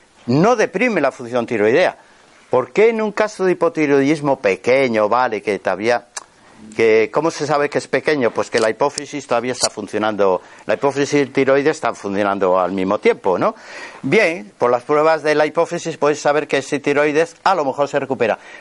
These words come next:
¿Por qué no se le da Bacopa y yodo en vez de medicarle? El, el Eutirox va bien, si no digo que no,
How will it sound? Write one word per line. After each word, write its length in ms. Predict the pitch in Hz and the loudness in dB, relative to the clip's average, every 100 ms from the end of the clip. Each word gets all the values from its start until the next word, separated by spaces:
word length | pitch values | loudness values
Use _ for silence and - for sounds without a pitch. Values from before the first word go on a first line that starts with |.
| - | -4
¿Por 160 | 120 | -4
qué 120 | - 185 | 0 0
no 120 | 233 | 0
se 160 | 214 | 0
le 120 | 190 175 | 2 2
da 340 | 175 165 156 _ _ _ - | 2 0 -4 _ _ _ -14
Bacopa 640 | 90 113 110 151 139 120 - _ _ | -4 -2 0 0 0 -4 -6 _ _
y 120 | - 123 | -4 0
yodo 340 | 180 101 - _ _ - - - _ - - | 0 0 -6 _ _ -20 -20 -20 _ -14 -4
en 80 | 120 | 0
vez 100 | 160 | 0
de 80 | |
medicarle? 580 | 160 165 165 147 87 76 _ _ _ _ _ - | 0 0 0 -2 -6 -12 _ _ _ _ _ 0
El, 240 | 160 180 | 0 2
el 100 | 165 | 2
Eutirox 420 | 165 139 180 247 247 | 2 2 2 2 0
va 80 | |
bien, 340 | 208 262 196 92 | 0 0 0 -4
si 140 | - | -2
no 100 | 151 | 0
digo 220 | 247 233 | 2 2
que 60 | 180 | 2
no, 260 | 262 208 | 0 -2